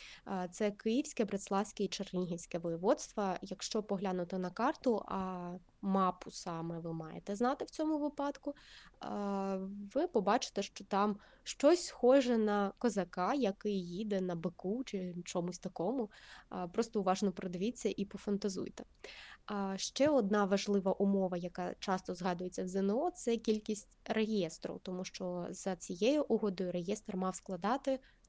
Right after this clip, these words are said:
сорок тисяч. Останній реєстр, який ми з вами розглядали, був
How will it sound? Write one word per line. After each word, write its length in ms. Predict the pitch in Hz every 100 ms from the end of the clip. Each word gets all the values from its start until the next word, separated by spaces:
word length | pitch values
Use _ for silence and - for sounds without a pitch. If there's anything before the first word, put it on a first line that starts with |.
| -
сорок 480 | - - 294 294 294
тисяч. 640 | - 220 - - - - - - - - _
Останній 440 | 196 - 208 202
реєстр, 400 | 202 190 185 190
який 260 | 185 185 196
ми 120 | 185
з 40 | 185
вами 260 | 190 185
розглядали, 560 | 185 - 185 220 349 277
був 360 | - 226 233